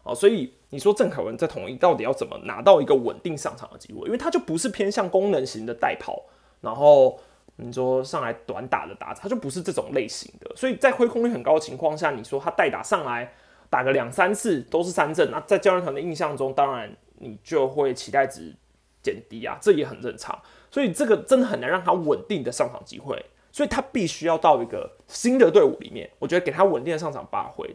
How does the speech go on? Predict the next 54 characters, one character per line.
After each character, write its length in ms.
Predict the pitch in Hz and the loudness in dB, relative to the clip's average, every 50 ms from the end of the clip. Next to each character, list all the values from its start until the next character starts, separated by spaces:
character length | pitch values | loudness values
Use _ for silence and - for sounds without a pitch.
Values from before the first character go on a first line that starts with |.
| - | -14
他 80 | - 262 | -14 -10
类-， 300 | 294 330 349 349 - - _ _ _ - - - _ _ _ _ | -8 -8 -6 -6 -8 -10 _ _ _ -20 -20 -20 _ _ _ _
可 80 | - 320 | -2 -2
以 60 | 285 | 0
说 140 | 220 254 269 | 2 2 4
类 180 | 262 277 226 180 | 4 6 4 4
似 180 | 180 - 220 190 | 2 -2 -6 -6
于 60 | 147 127 | -6 -4
曾 200 | - 180 185 196 | -4 -2 -2 -4
陶 300 | - - - 107 113 131 | -4 -6 -6 -4 -4 -2
荣 260 | 143 135 - - - 101 | -2 -4 -4 -6 -8 -16
吗？ 200 | 107 107 107 117 | -16 -14 -14 -14
我 300 | 123 135 139 139 139 139 | -8 -2 0 0 0 0
个 240 | - - 302 240 | 0 2 2 4
人 240 | 170 151 147 147 147 | 4 4 2 0 0
觉 100 | 135 160 | -4 -6
得 160 | 156 - - - - - _ _ - | -4 -6 -6 -8 -10 -20 _ _ -4
郑 120 | - 214 | -2 -2
凯 120 | 170 - - | -2 -4 -10
文 100 | 120 123 | -10 -8
的 60 | 127 | -10
期 180 | 127 - 139 135 | -10 -10 -12 -12
许 160 | - - 135 | -10 -12 -12
反 160 | - 113 113 | -10 -10 -12
而 60 | 101 | -12
还 120 | - - 110 | -8 -6 -2
会 120 | 151 196 | -2 2
再 120 | 196 202 | 2 2
比 140 | 151 135 117 | 0 0 -6
郑 160 | - - 156 | -10 -10 -10
凯-， 80 | 143 135 - - _ _ _ | -10 -10 -16 -16 _ _ _
在 140 | - 185 175 | -6 -6 -2
曾 160 | - 196 185 | -2 -2 -2
陶 100 | 190 165 | -2 -8
荣 140 | 110 95 113 | -10 -10 -10
再 60 | 131 | -10
高 140 | - - 113 | -6 -4 -2
一 100 | 127 131 | -2 -2
点， 20 | |
因 60 | - 165 | -2 -2
为 120 | 202 202 - - _ | -4 -6 -6 -12 _
郑 140 | - 214 175 | -4 -4 -4
凯 60 | 156 | -4
文 80 | 113 113 | -6 -10
的 40 | 123 | -8
身 220 | - - 160 160 | -4 -4 -4 -4
材 140 | 156 - 113 | -4 -8 -8
优 160 | 113 120 131 | -8 -8 -8
势 120 | - - | -10 -12
真 140 | 117 - 117 | -14 -14 -14
的 60 | - | -14
太 180 | - - - - | -10 -8 -8 -8
好 220 | - - - - - - | -6 -8 -12 -12 -12 -14
了。 160 | - - - | -16 -18 -18